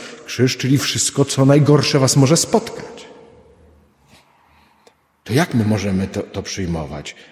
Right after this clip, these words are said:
To nie przyjmujmy tego. Tylko że właśnie jeżeli my dobrze rozumiemy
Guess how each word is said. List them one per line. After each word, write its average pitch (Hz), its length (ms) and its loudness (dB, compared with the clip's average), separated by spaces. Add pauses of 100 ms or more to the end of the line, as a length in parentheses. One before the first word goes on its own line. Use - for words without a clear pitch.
(320)
To 117 120 -2
nie 110 140 0
przyjmujmy 156 640 2
tego. - 440 -12 (1600)
Tylko - 280 -6
że 117 140 -6
właśnie 120 300 -2
jeżeli 135 340 0
my 120 160 4
dobrze 135 440 0
rozumiemy 107 840 4